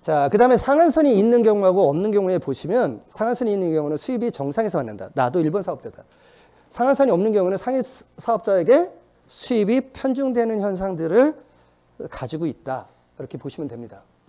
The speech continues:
자, 후원수당 이렇게 보시면 이제, 어, 수당을 배분을 할 건데요. 회사 매출액 삼십오 프로 이내에서 수당을 지급하라고 돼 있고, 그다음에 회원의 총 지급 수당은, 자, 달성 포인트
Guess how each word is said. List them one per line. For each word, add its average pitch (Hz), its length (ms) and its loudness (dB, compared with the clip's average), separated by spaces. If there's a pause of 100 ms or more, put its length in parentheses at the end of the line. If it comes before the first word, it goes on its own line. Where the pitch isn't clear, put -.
(1300)
자, 180 200 4
후원수당 233 800 2
이렇게 190 240 0
보시면 175 400 -4
이제, 143 300 -2 (340)
어, 139 220 -4
수당을 226 300 0
배분을 175 440 -2
할 214 80 -4
건데요. 151 460 -4 (360)
회사 233 200 2
매출액 233 300 2
삼십오 247 360 -2
프로 202 180 0
이내에서 202 680 0
수당을 233 340 -4
지급하라고 175 460 -4
돼 135 140 -4
있고, 143 420 -4 (360)
그다음에 170 380 2
회원의 254 400 2
총 285 240 0
지급 196 260 -2
수당은, 180 480 0 (400)
자, 156 200 4
달성 302 560 6
포인트 294 600 6